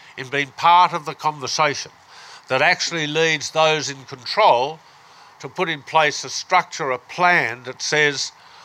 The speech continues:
what is the best of what we have? What do we have to do to ensure that we not only preserve it but grow it?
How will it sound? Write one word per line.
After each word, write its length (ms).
what 180
is 160
the 100
best 280
of 100
what 180
we 120
have? 420
What 140
do 60
we 120
have 220
to 100
do 220
to 100
ensure 420
that 120
we 100
not 180
only 200
preserve 460
it 120
but 180
grow 280
it? 120